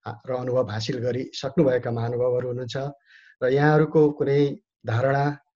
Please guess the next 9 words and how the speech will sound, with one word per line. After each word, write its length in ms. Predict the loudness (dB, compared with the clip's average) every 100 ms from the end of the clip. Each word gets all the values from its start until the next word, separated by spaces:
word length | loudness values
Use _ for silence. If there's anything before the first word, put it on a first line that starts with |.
| _ _ -4
र 120 | -2
विचारमा 680 | -2 2 2 4 2 0 -2 -4
यो 280 | -4 -4 _ -20 -20 -20 _ _ _
प्रस्तुतिले 600 | 2 2 0 0 4 4 4 -4 _ _ _ -6
कुनै 220 | 0 0
ठेस 280 | 2 4 2
पुर्यायो 340 | 2 2 2 0
भने 240 | -4 -6
त्यसलाई 420 | -6 -6 -6 -8